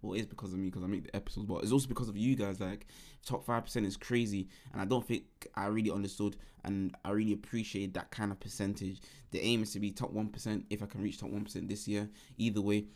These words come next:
whatever, um, achievements I gain is because of you guys and because of my work ethic too. But also, you know how it goes, man.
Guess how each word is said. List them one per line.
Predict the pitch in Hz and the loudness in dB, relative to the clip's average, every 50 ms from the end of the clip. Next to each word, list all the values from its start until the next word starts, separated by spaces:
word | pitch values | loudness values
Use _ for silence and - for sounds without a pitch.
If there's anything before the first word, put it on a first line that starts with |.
| - - - | -16 -8 -4
whatever, | 113 92 101 113 110 113 117 - - - - - | 2 2 4 4 4 2 0 0 -4 -8 -4 -2
um, | 101 101 98 98 95 95 92 - | 0 2 2 2 2 0 0 -2
achievements | - 107 - 123 117 107 104 98 95 - | -4 0 4 6 6 8 6 6 4 2
I | - 110 98 | 0 0 0
gain | 101 - - 101 101 101 98 | 0 0 2 4 4 4 4
is | 87 110 107 95 | 2 0 -4 -4
because | - - - - 110 104 | -6 -6 -4 -2 -2 -2
of | 104 | 0
you | 98 98 98 98 | 0 0 0 0
guys | 95 98 95 95 92 - - - - - - | 0 0 -2 -2 -4 -6 -10 -16 -18 -10 -6
and | - 147 | -4 -4
because | - - - 107 98 | -2 -2 -2 -2 -2
of | 95 | 0
my | 95 95 95 | 0 0 0
work | 95 95 98 92 - - | 2 2 2 0 0 -2
ethic | 110 107 - 95 - | -4 -4 -4 -6 -6
too. | - - - 104 101 104 - - - - - | -4 0 2 2 2 2 0 -4 -12 -14 -4
But | - 98 | 0 2
also, | 92 101 113 107 - 101 98 98 | 4 4 4 4 2 0 2 2
you | 98 110 123 | 4 4 4
know | 123 117 | 4 4
how | 110 104 92 | 2 0 0
it | 104 104 | 0 0
goes, | - 98 98 95 95 | 0 0 0 0 0
man. | 95 92 90 90 | 0 0 0 0